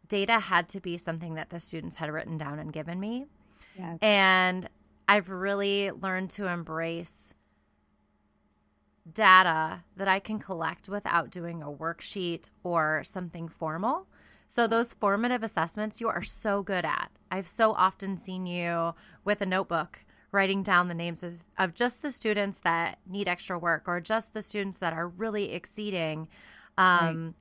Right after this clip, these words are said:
Speaker 1: and sometimes you ask them to just close their eyes and raise their hand.
Speaker 2: Yeah.
Speaker 1: And trusting that data that you collect, I think, makes you so much more efficient. And I know I've learned a lot from just watching that.
Speaker 2: Thank you.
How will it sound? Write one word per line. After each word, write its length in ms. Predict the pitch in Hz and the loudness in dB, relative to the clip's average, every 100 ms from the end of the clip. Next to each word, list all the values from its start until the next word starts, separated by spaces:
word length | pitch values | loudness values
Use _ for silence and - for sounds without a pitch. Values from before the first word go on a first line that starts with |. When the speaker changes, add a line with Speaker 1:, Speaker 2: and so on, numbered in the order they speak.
| - _ | -20 _
Speaker 1:
and 180 | 202 208 | 0 0
sometimes 480 | - 208 208 220 220 | 0 0 0 0 2
you 60 | 220 | 4
ask 240 | 240 247 | 4 4
them 160 | 185 180 | -6 -6
to 100 | 180 | -8
just 240 | 190 - | -8 -8
close 240 | - 180 180 | -6 -4 0
their 120 | 165 | 2
eyes 180 | 175 180 | 2 0
and 80 | |
raise 220 | 190 202 180 | -6 -6 -6
their 120 | 156 | -8
hand. 520 | 180 220 170 147 - - - - _ | -8 -6 -6 -8 -14 -20 -20 -20 _
Speaker 2:
Yeah. 60 | 208 190 185 180 | 0 4 4 4
Speaker 1:
And 220 | 180 180 - _ _ - | 0 -6 -16 _ _ -10
trusting 880 | - 247 302 - 247 254 262 277 - _ - | 4 4 4 0 -2 -2 -4 -6 -12 _ -8
that 380 | 170 180 - 170 | 2 2 2 -4
data 380 | 190 185 208 208 | -6 -2 -2 -2
that 140 | 196 | -4
you 120 | 185 | -6
collect, 580 | 180 180 156 160 220 - - | -10 -8 -6 -6 -8 -14 -12
I 80 | 185 | -10
think, 240 | - 185 | -8 -10
makes 240 | 180 165 - | -10 -10 -10
you 80 | |
so 160 | 165 165 | -8 -6
much 220 | 160 - | -8 -10
more 160 | 156 156 | -10 -10
efficient. 520 | 156 160 - 151 - | -8 -10 -10 -12 -12
And 120 | - 170 | -2 2
I 200 | 180 190 | 2 0
know 220 | 175 180 185 | -6 0 2
I've 200 | 160 175 | 2 0
learned 220 | 165 160 | -6 -6
a 60 | 151 | -6
lot 300 | 143 - - | -4 -4 -6
from 160 | 165 | -10
just 180 | 156 - | -10 -10
watching 360 | 151 139 - 143 | -8 -8 -10 -10
that. 260 | 135 - - _ _ _ _ _ _ | -8 -8 -12 _ _ _ _ _ _
Speaker 2:
Thank 280 | 214 208 214 | -2 -2 -2
you. 340 | 170 151 147 | -6 -6 -8